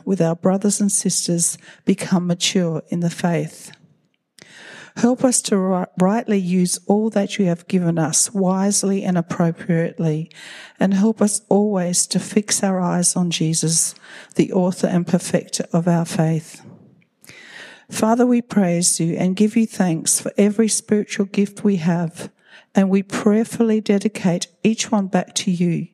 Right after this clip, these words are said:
so that you would have us use them to help and encourage our fellow believers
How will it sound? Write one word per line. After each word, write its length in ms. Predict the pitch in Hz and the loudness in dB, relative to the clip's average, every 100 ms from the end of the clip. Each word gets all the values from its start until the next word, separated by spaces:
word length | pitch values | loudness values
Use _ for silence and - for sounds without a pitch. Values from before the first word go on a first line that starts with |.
| _ - - - | _ -20 -20 -4
so 260 | - - 190 | 0 2 4
that 300 | 185 - 214 | 2 2 2
you 160 | 214 | 4
would 140 | 240 226 | 2 0
have 260 | - 202 | 0 2
us 300 | 196 202 - | 2 0 0
use 300 | 208 208 208 | 2 4 2
them 260 | - 156 165 | 0 -2 -2
to 120 | - | -4
help 380 | 165 190 190 - | 2 2 2 0
and 180 | 190 175 | -2 0
encourage 600 | 175 - 175 175 175 - | -4 -2 0 0 -2 -2
our 100 | 180 | -2
fellow 340 | 160 - 165 175 | -2 0 0 0
believers 800 | 180 175 160 156 165 170 - | 0 0 0 0 -2 0 -2